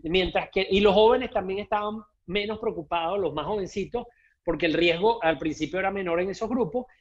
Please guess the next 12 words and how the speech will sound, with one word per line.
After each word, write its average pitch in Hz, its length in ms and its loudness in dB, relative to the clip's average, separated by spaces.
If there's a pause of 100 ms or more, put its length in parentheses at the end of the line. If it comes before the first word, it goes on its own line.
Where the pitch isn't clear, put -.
(160)
Entonces, 208 440 2
el 185 220 4
mayor 175 320 4
riesgo, 208 400 4
la 185 100 2
mayor 156 240 2
preocupación 202 580 -2
se 214 100 0
ubicó 156 340 2
entre 160 220 -2
los 175 180 0
X 190 440 -2